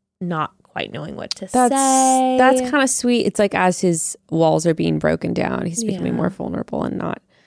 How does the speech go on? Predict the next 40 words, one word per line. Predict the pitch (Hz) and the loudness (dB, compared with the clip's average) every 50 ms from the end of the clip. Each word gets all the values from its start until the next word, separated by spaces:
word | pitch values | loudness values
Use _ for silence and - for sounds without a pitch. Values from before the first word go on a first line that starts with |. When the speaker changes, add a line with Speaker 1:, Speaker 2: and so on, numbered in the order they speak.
| _ _ _ _ | _ _ _ _
Speaker 2:
doesn't | - 180 180 - - 180 | -8 -6 -6 -6 -6 -6
quite | - - - - - | -4 -4 -4 -4 -4
have | 170 - - 208 | -6 -6 -6 -6
it | - - | -6 -8
all | - - | -8 -8
together | - - 190 - - - - - - | -8 -8 -10 -8 -8 -8 -8 -10 -10
in | - 175 | -10 -10
the | 185 | -10
same | 175 - - 190 185 185 | -8 -8 -8 -6 -6 -6
way, | 190 190 | -6 -6
which | 190 185 - - | -6 -8 -8 -10
is, | 208 - - - - | -10 -12 -12 -10 -10
that's | - 220 - | -10 -10 -10
cute. | - - - - - - - | -12 -10 -8 -8 -8 -4 -2
Speaker 1:
And | 277 285 285 | 0 2 2
he | 294 254 233 - _ _ _ _ | 2 0 -2 -6 _ _ _ _
shared | - - - 311 320 392 403 320 208 | -10 -4 0 2 2 2 2 2 0
that | 185 160 160 175 196 - - _ _ _ _ | -2 -2 -2 -2 -4 -4 -8 _ _ _ _
Speaker 2:
Yeah. | - 220 | 0 2
Speaker 1:
later | 220 214 220 208 | 2 2 2 0
in | 208 208 | 0 -2
the | 202 | -4
episode | - - 202 - 226 - - 196 185 185 | -4 -6 -4 -4 -6 -4 -4 -6 -6 -4
where | 196 | -6
he | 196 196 | -6 -6
was | 202 202 - | -6 -8 -8
talking | - 190 185 180 - 208 196 | -10 -12 -12 -10 -8 -6 -4
about | 190 185 - | -4 -4 -6
how | - - - - 175 175 180 180 180 | -8 -12 -12 -8 -6 -4 -4 -4 -6
scared | 170 - - - - 170 156 151 156 175 185 | -8 -14 -16 -8 -4 -4 -2 -2 -4 -4 -6
he | 202 202 - | -6 -6 -6
is | - - - - - 190 | -6 -6 -6 -4 -4 -2
Speaker 2:
Yeah. | 190 190 - | -2 -2 -2
Speaker 1:
about | 208 196 185 180 - - | -2 -4 -4 -4 -6 -8
losing | - 170 180 190 185 180 | -8 -8 -8 -8 -8 -8
her, | 175 175 170 160 160 170 185 196 - | -8 -8 -8 -6 -6 -6 -6 -6 -8
and | - 185 180 185 190 | -8 -6 -6 -6 -6
also | - - - 180 - - 190 190 190 | -8 -8 -10 -10 -8 -6 -4 -4 -4
that | 185 190 190 | -4 -6 -8
he, | 185 - 190 185 185 180 180 180 180 | -12 -12 -10 -8 -8 -6 -6 -8 -8